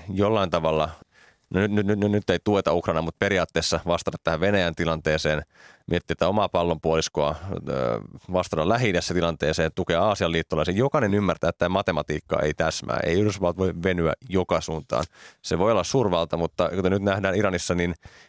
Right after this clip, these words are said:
yksittäinen operaatio saattaa aika nopeasti kuluttaa ammusvarastoja niin, että tuotanto ei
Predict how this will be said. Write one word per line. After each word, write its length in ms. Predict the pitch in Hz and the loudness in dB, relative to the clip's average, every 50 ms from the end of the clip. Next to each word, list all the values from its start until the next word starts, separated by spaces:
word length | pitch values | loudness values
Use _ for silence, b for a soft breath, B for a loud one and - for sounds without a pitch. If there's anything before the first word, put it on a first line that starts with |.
| B B B - | B B B -4
yksittäinen 480 | 117 - - 107 - - 95 92 95 | -2 0 0 0 0 0 2 2 2
operaatio 460 | 101 - - 95 90 87 85 - 87 | 2 2 2 2 2 2 0 0 0
saattaa 300 | 87 98 92 - - 95 | 0 0 0 0 0 0
aika 160 | 90 87 90 90 | 0 2 2 2
nopeasti 520 | 98 101 - 95 90 85 - - 82 - - _ | 2 2 2 2 0 0 0 -4 -8 -8 -8 _
kuluttaa 680 | - 107 107 101 92 - _ - - 73 71 76 82 - - - - - | -2 0 2 2 0 -2 _ -2 0 0 0 0 -2 -8 -16 -12 -4 -2
ammusvarastoja 880 | 95 107 113 104 95 - 95 92 87 87 - 98 - 87 87 85 82 - _ - - - - _ - - 64 | -2 0 0 0 0 0 0 0 0 0 -2 -2 0 2 2 2 2 -2 _ -12 -20 -20 -20 _ -12 -8 -4
niin, 160 | 85 92 92 | 0 0 0
että 180 | 87 - - - | 0 -2 -2 -4
tuotanto 380 | - 95 87 90 82 - - 65 | -2 -2 0 -2 -2 -2 0 0
ei 100 | 69 69 | 0 -2